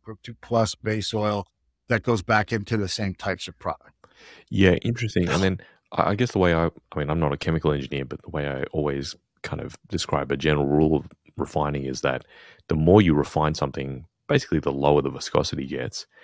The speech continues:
Speaker 2: And you're obviously
Speaker 1: Yeah.
Speaker 2: starting with, you know, a lot of engine and hydraulic oils. So does that restrict also the, the kinds of viscosities and V Is that you can manufacture?
Speaker 1: Yeah, I mean, you know, if you ever think about,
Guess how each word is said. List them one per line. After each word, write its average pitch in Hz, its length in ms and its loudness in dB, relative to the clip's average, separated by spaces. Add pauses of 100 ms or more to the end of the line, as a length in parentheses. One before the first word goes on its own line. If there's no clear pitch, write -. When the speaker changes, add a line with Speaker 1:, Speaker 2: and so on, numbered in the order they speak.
(260)
Speaker 2:
And 90 120 0
you're 101 120 10
obviously 80 460 2
Speaker 1:
Yeah. 107 220 4
Speaker 2:
starting 76 720 0
with, - 220 -6 (380)
you 73 60 -4
know, 69 140 -10 (280)
a - 40 0
lot 80 160 6
of 73 120 -2
engine 71 280 -4
and 71 80 -8
hydraulic 73 480 -2
oils. 69 280 -4 (260)
So 110 140 6
does 110 100 8
that 135 140 4 (180)
restrict - 520 0
also 73 500 -2
the, 71 220 -4
the - 80 -10
kinds 78 340 -4
of 67 100 -8
viscosities 76 720 -4
and 69 140 -6
V 71 120 -2
Is 71 300 -2
that - 100 -4
you 76 100 -6
can 76 160 -8
manufacture? 73 600 -6 (1500)
Speaker 1:
Yeah, 120 200 4
I 107 100 6
mean, 196 200 2
you 185 140 2
know, 185 180 6
if 143 140 0
you 175 80 4
ever 160 160 2
think 139 240 -4
about, 139 300 2